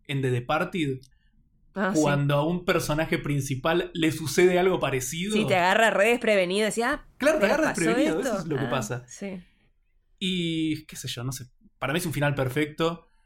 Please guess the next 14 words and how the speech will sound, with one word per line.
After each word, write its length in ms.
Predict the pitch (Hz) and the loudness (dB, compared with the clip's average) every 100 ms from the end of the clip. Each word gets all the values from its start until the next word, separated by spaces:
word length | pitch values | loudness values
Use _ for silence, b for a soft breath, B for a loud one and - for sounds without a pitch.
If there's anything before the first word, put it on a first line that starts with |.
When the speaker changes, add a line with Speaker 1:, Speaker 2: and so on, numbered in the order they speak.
| _ _ | _ _
Speaker 2:
Sí. 180 | - 196 | -4 0
Speaker 1:
eh, 100 | 131 | 0
de 100 | 127 | 0
una 180 | 156 147 | 0 -2
película 460 | 123 151 151 151 | -2 -2 0 0
que 100 | 120 | -2
me 80 | 110 | -6
encantó. 480 | 113 113 113 127 110 | -8 -8 -8 -6 -6
Y 160 | 120 120 | -6 -2
que 100 | 151 | 2
ahora 220 | 190 190 | 2 2
hablándola 460 | 170 175 160 160 | 2 2 2 2
siento 260 | 175 180 151 | 0 -2 -2
que 240 | 143 135 | -4 -6